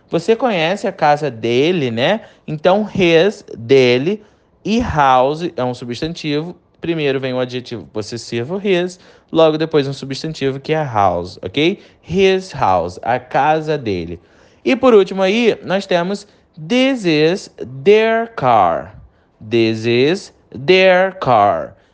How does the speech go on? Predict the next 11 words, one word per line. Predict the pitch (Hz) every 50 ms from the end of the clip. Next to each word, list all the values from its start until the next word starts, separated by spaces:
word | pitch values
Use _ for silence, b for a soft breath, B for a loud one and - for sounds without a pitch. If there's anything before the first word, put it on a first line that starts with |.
| b _ _
Este | 185 190 208 220 233 220 - - 226 220
é | 190 160 165 175 - - -
o | - 175 180
carro | 175 _ - 175 160 160 160 160 175 180
deles, | 156 135 123 139 139 139 139 139 139 131 113 107 104 107
este | 135 147 165 160 - -
é | 139 117 113
o | 123 131
carro | 127 - - 123 120 120 120 127 147 147
delas, | 135 113 104 110 110 110 110 107 104 101 95 87 85 - -
tá? | - 120 127 143 170 190